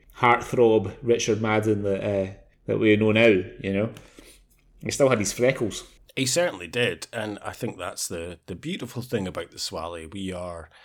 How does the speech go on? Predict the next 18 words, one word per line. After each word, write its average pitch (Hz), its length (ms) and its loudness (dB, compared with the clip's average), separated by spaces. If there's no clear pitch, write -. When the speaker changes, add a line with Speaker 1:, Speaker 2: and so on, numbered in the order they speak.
Speaker 2:
going 175 300 -2
back 107 460 -8
on 87 400 -6
young 104 380 -2
Scottish 95 460 -4
talent. 87 480 -4
You 98 100 -10
know, 85 140 -8
we've, 82 180 -12
we've 90 280 -10
covered 85 420 -8
Gerard 92 340 0
Butler, 160 420 -2
we've 92 200 -6
covered 82 340 -12
Richard - 300 -12
Madden 131 380 -2
now. 175 300 -2